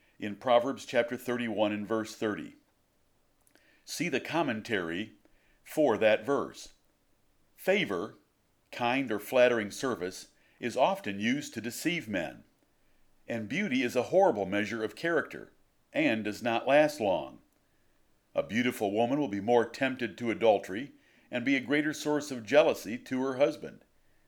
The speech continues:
She will also be tempted to pride. Demand the fear of the Lord as your priority. Fearing God is a humble reverence for Him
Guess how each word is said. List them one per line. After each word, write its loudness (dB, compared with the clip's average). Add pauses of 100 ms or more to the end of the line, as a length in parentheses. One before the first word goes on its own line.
(280)
She -6
will 4
also 6
be -4
tempted -6
to -2
pride. 0 (880)
Demand 0
the -2
fear 0
of -2
the 0
Lord 4 (240)
as -4
your -2
priority. 0 (1400)
Fearing -4
God 8
is -6
a 0
humble 0
reverence 4
for -10
Him -2